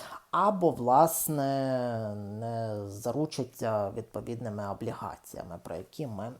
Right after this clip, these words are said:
говорили вище. Це надзвичайно важливо, так, в контексті виборів дві тисячі двадцять четвертого року. І це, знову ж таки, підсилює точку зору, що у Трампа є значні проблеми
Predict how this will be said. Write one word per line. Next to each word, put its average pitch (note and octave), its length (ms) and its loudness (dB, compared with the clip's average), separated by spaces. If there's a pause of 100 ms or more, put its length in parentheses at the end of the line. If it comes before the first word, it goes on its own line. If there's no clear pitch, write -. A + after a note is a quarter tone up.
говорили G#2 760 -4 (400)
вище. B3+ 380 6
Це G#3 280 6
надзвичайно C#3+ 800 4
важливо, B3 440 2
так, A3+ 280 4
в - 60 -20
контексті F#3 880 2
виборів D#3+ 880 6
дві C#3 220 2
тисячі D#3+ 480 2
двадцять C#3+ 420 4
четвертого C3+ 680 4
року. B2+ 520 2
І G#3 160 0
це, G3+ 220 2
знову D3 320 4
ж - 140 -10
таки, G3+ 460 0 (760)
підсилює A#2+ 1040 8 (140)
точку D3 440 2
зору, G#3+ 400 8
що - 320 0 (760)
у D3 160 2
Трампа E3+ 480 6
є C#3 440 6
значні C3+ 760 -2
проблеми C3 640 2